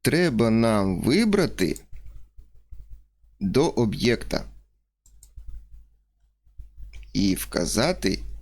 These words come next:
об'єкт, тобто оце тіло, нашу лампочку. Бачите?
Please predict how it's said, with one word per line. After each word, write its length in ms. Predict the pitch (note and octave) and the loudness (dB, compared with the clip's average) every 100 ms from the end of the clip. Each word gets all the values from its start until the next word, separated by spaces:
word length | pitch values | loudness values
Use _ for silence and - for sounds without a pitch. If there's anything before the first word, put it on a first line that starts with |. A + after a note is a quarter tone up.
| - | -4
об'єкт, 680 | - - - C#2+ - - - | -2 -2 -2 -2 -4 -14 -10
тобто 520 | - C#3 - C#3+ C#3+ - | -4 -2 -2 -2 -2 -2
оце 360 | - - A2+ | -4 0 0
тіло, 560 | - - D#3 E3 D#3 - - - - | 0 0 0 2 0 -2 -8 -18 -4
нашу 400 | G#2 G#2 - G2 | -2 0 0 0
лампочку. 640 | F2+ D#2+ - - - - - - - - - _ _ _ _ _ _ _ _ _ _ _ _ _ _ _ _ _ _ _ _ _ _ - _ _ _ _ _ _ _ _ _ _ _ _ _ _ _ _ _ | 0 0 -4 -8 -8 -12 -16 -14 -14 -14 -18 _ _ _ _ _ _ _ _ _ _ _ _ _ _ _ _ _ _ _ _ _ _ -20 _ _ _ _ _ _ _ _ _ _ _ _ _ _ _ _ _
Бачите? 460 | - A#2 - - - | -2 0 -2 -2 -6